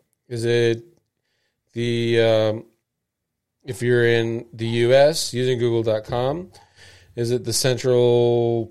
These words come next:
part of the country? That's wherever that central database is, that central data center. That's the testing point, and you are measured off of that.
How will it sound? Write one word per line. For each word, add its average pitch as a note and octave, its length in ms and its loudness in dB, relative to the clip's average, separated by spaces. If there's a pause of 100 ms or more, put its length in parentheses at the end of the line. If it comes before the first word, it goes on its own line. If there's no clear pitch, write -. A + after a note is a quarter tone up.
part B2+ 280 -2
of A#2+ 80 -2
the A#2 80 -4
country? G#2+ 500 -8 (140)
That's - 640 -6 (100)
wherever A#2+ 460 2
that A#2 320 2 (160)
central B2 480 -2
database B2+ 680 2
is, D3+ 380 -4
that G#2+ 200 0
central A#2 360 -6
data A2 300 -2
center. D3 420 -4 (520)
That's A#2 280 0
the A2+ 120 -8
testing B2+ 440 -4
point, C#3 340 -6
and A#2 140 -4
you A#2 420 -2
are A2 180 -2
measured A2 280 -4
off A2 220 0
of A#2+ 80 -4
that. D3 340 -4